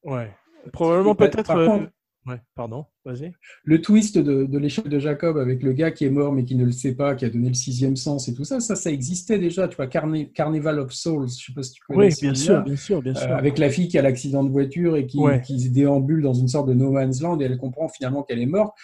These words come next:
Speaker 2: Ou même, il y a Chabrol qui avait fait un film comme ça avec Sylvia Kristel qui s'appelait, euh,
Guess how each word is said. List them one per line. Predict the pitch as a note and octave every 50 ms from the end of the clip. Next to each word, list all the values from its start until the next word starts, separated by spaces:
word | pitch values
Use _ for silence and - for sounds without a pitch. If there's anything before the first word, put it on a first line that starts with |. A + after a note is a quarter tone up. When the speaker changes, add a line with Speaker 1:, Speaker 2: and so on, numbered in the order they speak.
| - - _ _
Speaker 2:
Ou | C#3+ D3+
même, | F3+ G#3 G#3+ G3
il | D#3+
y | C#3
a | B2
Chabrol | - - F#3+ F3 G3 G#3+ A#3 A3 G#3
qui | E3+
avait | C#3+ C3+ C3+
fait | C3 D3
un | C3+ B2+
film | - C#3+ C#3 B2+
comme | C#3 C3
ça | B2+ B2 D#3+ C#3+
avec | C3+ B2+
Sylvia | - - C#3+ C#3 C#3 D3+ D3
Kristel | C#3+ - - C#3 B2 - - D3+ C#3+ C#3
qui | - - -
s'appelait, | - C3 B2 B2 - D3 C#3+ C3+
euh, | B2 A#2 A2+ A2+ A#2